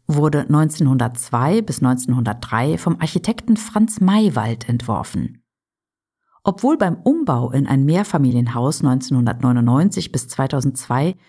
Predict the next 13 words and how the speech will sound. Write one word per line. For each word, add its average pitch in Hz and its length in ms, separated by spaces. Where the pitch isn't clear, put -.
von 147 180
den 139 140
Fenstern 220 520
und 151 160
Balkonen 196 640
bis 262 220
zum 226 220
Eingangsbereich 135 760
und 135 200
Dach 151 240
einiges 170 420
verändert 208 460
wurde, 123 400